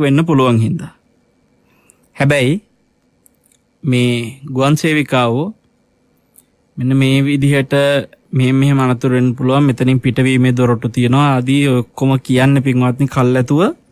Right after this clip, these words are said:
එහෙම දෙයක් වුණොත් ඒකට මෝන දෙන්න පහසු වෙන්න.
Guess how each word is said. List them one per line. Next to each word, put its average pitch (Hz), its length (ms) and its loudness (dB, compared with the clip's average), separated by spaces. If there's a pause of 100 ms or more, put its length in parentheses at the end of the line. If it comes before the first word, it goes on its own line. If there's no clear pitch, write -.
(1200)
එහෙම 135 360 2
දෙයක් 160 300 -2
වුණොත් 147 480 0
ඒකට 147 380 -2
මෝන 175 440 2
දෙන්න 220 260 0
පහසු 156 360 -2
වෙන්න. 107 180 -4